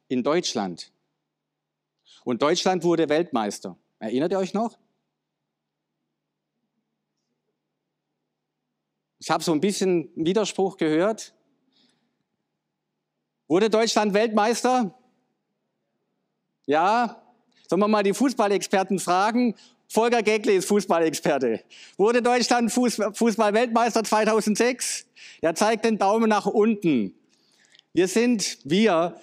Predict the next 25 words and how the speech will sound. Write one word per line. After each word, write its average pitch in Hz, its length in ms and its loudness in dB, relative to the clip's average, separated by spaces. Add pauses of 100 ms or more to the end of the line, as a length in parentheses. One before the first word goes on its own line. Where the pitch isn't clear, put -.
sind 196 300 0
im 165 360 -2
Halbfinale 175 840 0
ausgeschieden. 131 920 -2 (500)
I-, 156 140 -2 (1300)
Italien 185 880 0
wurde 147 320 2
Weltmeister. 110 760 -4 (1160)
Aber 196 180 0
das 233 160 0
Verrückte 254 500 0
ist, 269 360 -2 (160)
wir 170 180 0
haben 262 180 2
uns 262 280 0
die 226 140 2
Stimmung 262 420 2
nicht 269 220 0
verderben 240 500 0
lassen. 196 560 0 (120)
Wir 190 140 0
haben 226 260 0
trotzdem 240 480 0
noch 233 220 -2
mitgefeiert. 226 800 0